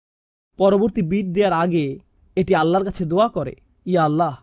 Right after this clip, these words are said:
আমি কি আরেকটি বিট দিতে পারি?" তিনি এটাকে অনুমতি দিচ্ছেন। এই হৃৎপিণ্ডের অনুমতি প্রয়োজন, আমার শরীরের প্রতিটি ধমনীর অনুমতি প্রয়োজন। এর প্রয়োজন আল্লাহর অনুমতি, আর আল্লাহর অনুমতি ছাড়া মা তাসকুতু মিন ওয়ারাকাতিন, গাছের একটি পাতাও পড়বে না,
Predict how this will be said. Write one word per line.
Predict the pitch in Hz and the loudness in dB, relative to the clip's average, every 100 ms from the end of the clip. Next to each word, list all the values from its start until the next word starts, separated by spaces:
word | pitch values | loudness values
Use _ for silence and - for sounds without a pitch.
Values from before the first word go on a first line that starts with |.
| - | -4
আমি | 170 202 | -2 0
কি | 190 | 0
আরেকটি | 180 - 214 | -2 -4 -4
বিট | 214 | -4
দিতে | 196 220 | -6 -8
পারি?" | 240 208 151 _ _ _ _ _ _ _ - | -8 -10 -12 _ _ _ _ _ _ _ -2
তিনি | 196 190 | 4 4
এটাকে | 175 175 170 | 4 -2 0
অনুমতি | 180 226 196 170 | 0 -2 -4 -8
দিচ্ছেন। | 139 - 151 - _ _ - | -10 -16 -16 -16 _ _ -4
এই | 175 170 | 0 2
হৃৎপিণ্ডের | 202 - 247 240 208 | 0 -2 -2 0 4
অনুমতি | 190 240 254 196 | 4 2 -2 -2
প্রয়োজন, | 190 151 139 - - - | -2 -2 -6 -14 -18 -6
আমার | 160 170 | -2 -2
শরীরের | - 196 214 240 254 | -2 0 2 2 -2
প্রতিটি | 202 214 226 190 | -2 -2 -2 -4
ধমনীর | - 165 208 247 214 | -6 -2 0 2 2
অনুমতি | 196 247 285 233 | 0 0 -4 -4
প্রয়োজন। | 180 147 143 - - _ _ _ _ _ - | -2 -2 -6 -14 -20 _ _ _ _ _ -4
এর | 180 | -2
প্রয়োজন | - 226 254 269 | 2 0 2 0
আল্লাহর | 233 208 190 | 0 2 2
অনুমতি, | 190 185 - 127 _ _ - | 2 0 -2 -12 _ _ -4
আর | 156 | 0
আল্লাহর | 156 165 160 160 | 2 4 2 2
অনুমতি | 208 247 254 - | 2 0 -4 -4
ছাড়া | 214 165 151 220 _ _ _ _ _ _ _ | -4 -2 -4 -6 _ _ _ _ _ _ _
মা | 139 139 | -4 -2
তাসকুতু | 135 190 - 220 220 | 0 -2 -2 -6 -4
মিন | 208 | -4
ওয়ারাকাতিন, | 196 247 247 - 147 165 - _ _ _ - | -2 -4 -4 -6 -6 -10 -16 _ _ _ -2
গাছের | 143 - 143 | -2 -2 -8
একটি | - 143 | -8 -10
পাতাও | 160 175 240 | -8 -6 -6
পড়বে | 196 147 139 | -4 -6 -8
না, | 131 | -12